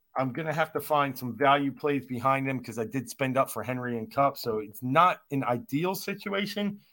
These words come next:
but it is gonna put me in the Sam Ehlinger range, so I might as well just do it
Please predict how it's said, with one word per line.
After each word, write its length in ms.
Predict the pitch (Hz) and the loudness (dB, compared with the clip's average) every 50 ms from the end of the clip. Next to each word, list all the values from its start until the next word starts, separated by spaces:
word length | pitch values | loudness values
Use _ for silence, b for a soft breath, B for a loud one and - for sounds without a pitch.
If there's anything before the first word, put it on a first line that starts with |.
| b b b b b b b _ _ | b b b b b b b _ _
but 140 | 135 143 147 | 4 6 6
it 120 | 147 151 | 6 6
is 140 | 165 170 - | 4 2 -2
gonna 220 | - 180 175 165 | -2 -2 -4 -4
put 260 | - - 202 202 202 | 2 4 2 2 4
me 360 | 202 175 160 151 147 143 135 - _ _ _ _ _ _ - - _ _ _ _ _ _ _ _ _ _ _ _ | 2 0 2 2 0 -2 -6 -10 _ _ _ _ _ _ -20 -20 _ _ _ _ _ _ _ _ _ _ _ _
in 140 | 180 185 | 0 2
the 80 | 190 180 | 2 4
Sam 300 | - - 214 220 226 233 | 6 10 12 12 12 12
Ehlinger 460 | 247 254 254 247 240 202 175 214 208 | 12 12 12 12 10 8 8 6 8
range, 460 | 196 196 190 190 190 185 170 - - | 8 6 4 4 0 -4 -6 -8 -8
so 160 | - - 170 160 | 2 6 10 10
I 120 | 165 165 | 10 10
might 280 | 160 170 180 190 196 208 | 10 8 6 6 6 4
as 140 | 196 147 | -2 -2
well 140 | 190 202 202 | 0 0 0
just 280 | 165 143 190 180 175 - | 0 0 0 0 2 2
do 160 | 185 190 202 | 2 2 2
it 100 | 202 208 | 2 0